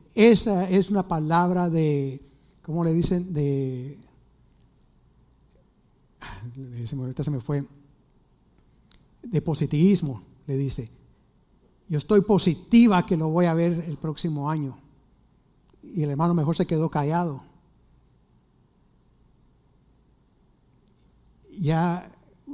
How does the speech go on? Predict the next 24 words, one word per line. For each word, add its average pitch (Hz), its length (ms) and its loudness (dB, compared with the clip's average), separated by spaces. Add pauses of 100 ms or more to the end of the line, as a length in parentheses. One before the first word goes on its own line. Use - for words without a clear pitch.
(120)
esa 170 220 -2
es - 80 -6
una 190 140 0
arrogancia 151 840 0
de 139 80 -2
esa 147 180 -4
persona, 147 440 -6
¿no? 151 180 -6 (2000)
Porque 156 220 -4
en 165 80 2
ese 196 180 4
momento 196 460 2
ella, 185 200 0
ella 175 260 0
pudo 165 240 -2
haber 156 140 -2
caído 147 300 -4
muerta 131 380 -8
ahí. 110 260 -10 (4000)
¿Verdad? 139 360 -4 (2250)
Es 156 160 -2
feo 180 280 2
ser 165 180 -2
así 156 500 -6